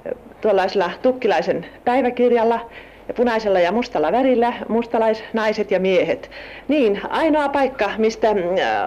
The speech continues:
on mahdollisuus saada päteviä tilastotietoja maamme mustalaisista, on juuri tämä Lauttasaaressa Otavantien varrella oleva pieni yksiö, jonka ovella on nimi Mustalaislähetys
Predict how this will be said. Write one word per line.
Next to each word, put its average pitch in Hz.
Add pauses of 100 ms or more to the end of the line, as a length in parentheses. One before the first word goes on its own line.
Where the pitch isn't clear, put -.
(140)
on 262
mahdollisuus 208
saada 247
päteviä 240
tilastotietoja 247 (280)
maamme 233
mustalaisista, 247 (260)
on 294
juuri 254
tämä 233
Lauttasaaressa 233
Otavantien 202
varrella 240
oleva 202 (100)
pieni 196
yksiö, 262 (340)
jonka 254
ovella 240
on 214
nimi 220
Mustalaislähetys 220